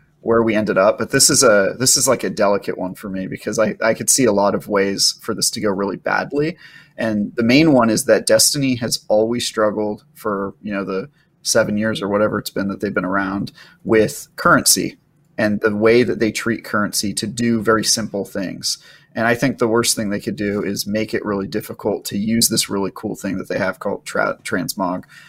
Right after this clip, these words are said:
by gating it behind a bunch of different currencies that we then have to obtain. Or if it's just, you know, bleeding us of glimmer and for some reason we're, we're glimmer farming again, or, or we're, you know, spending, like, uh, God forbid, a new currency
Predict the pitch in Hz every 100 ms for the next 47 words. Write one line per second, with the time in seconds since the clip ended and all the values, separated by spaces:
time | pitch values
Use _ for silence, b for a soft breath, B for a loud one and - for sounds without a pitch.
0 | B - 113 113 110 110 104 127 117 117
1 | - 107 - 107 101 - 101 - - 107
2 | 104 - - 98 - 101 - - - 107
3 | 101 101 101 - 104 - - 135 131 120
4 | 104 98 95 B B - 101 - 117 110
5 | - - 113 104 131 127 123 117 - 104
6 | - 110 113 113 107 98 - - 107 104
7 | 95 98 95 - 98 - 110 123 117 -
8 | 113 110 107 104 107 107 104 B B B
9 | - 104 104 101 - 107 101 101 104 98
10 | 101 - - 107 101 - - - 110 107
11 | 104 - 113 110 - - 123 131 - 113
12 | 120 110 101 107 110 120 117 - 113 98
13 | - 104 95 143